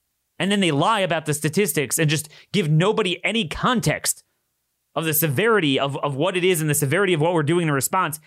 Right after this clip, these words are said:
and any proper data, whether this even helps, where clearly it doesn't.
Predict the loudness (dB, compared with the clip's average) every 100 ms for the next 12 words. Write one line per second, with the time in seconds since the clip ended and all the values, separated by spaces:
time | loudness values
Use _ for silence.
0 | -20 -10 -10 -6 -4 0 0 -2 -8 -4
1 | -2 0 -2 0 -2 0 -2 -4 -4 -2
2 | 2 2 2 0 0 0 0 -2 -4 -2
3 | 0 0 0 -2 -2 -6 _ _ _ 0
4 | 0 2 2 2 2 2 2 2 2 -2
5 | -6